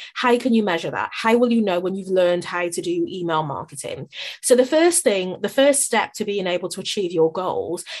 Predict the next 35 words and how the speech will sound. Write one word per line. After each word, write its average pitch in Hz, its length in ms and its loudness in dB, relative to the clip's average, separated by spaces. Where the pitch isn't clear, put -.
is 220 180 4
making 247 420 2
sure 190 260 0
that 208 60 -6
you're 170 140 2
being 202 220 -6
specific 214 540 -4
and 180 120 -4
clear 180 480 -4
about 165 380 -2
what 175 220 -2
it 170 160 -2
is 170 240 -2
that 180 160 -8
you 190 160 -8
want 160 260 -4
to - 120 -8
achieve. - 500 -12
And 226 120 0
I 226 60 2
gave 254 260 2
the 247 120 -4
example 190 420 -4
about 170 280 -2
social 180 380 -6
media 165 560 -4
earlier 185 400 4
on. 160 340 -2
And 190 400 2
some 233 260 2
people 226 280 -2
will 180 80 -2
say, 175 180 -2
you 180 100 -2
know, 170 240 -4